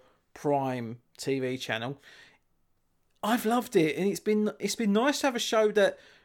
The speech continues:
kind of, it doesn't need to have that full-on close contact, like what a lot of shows do have. They can, um,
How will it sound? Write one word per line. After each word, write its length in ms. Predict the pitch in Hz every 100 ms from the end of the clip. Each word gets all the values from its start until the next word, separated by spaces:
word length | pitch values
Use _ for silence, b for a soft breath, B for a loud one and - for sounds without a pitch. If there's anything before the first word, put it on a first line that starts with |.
| b
kind 260 | - 254 285
of, 140 | 226 - -
it 220 | 175 -
doesn't 380 | 214 233 254 -
need 340 | 165 190 208
to 120 | 202 160
have 460 | - 165 175 180
that 300 | 170 147 123 b b b _
full-on 340 | 180 185 180
close 360 | 170 175 175 175
contact, 600 | - 190 180 196 208 -
like 200 | 143 -
what 100 | 143
a 40 |
lot 160 | 151 151
of 60 | -
shows 300 | 147 143 -
do 160 | 147
have. 240 | 147 170 -
They 140 | 143
can, 640 | 139 - - 170 170 160 - b b b b b _ 135
um, 360 | 135 127 117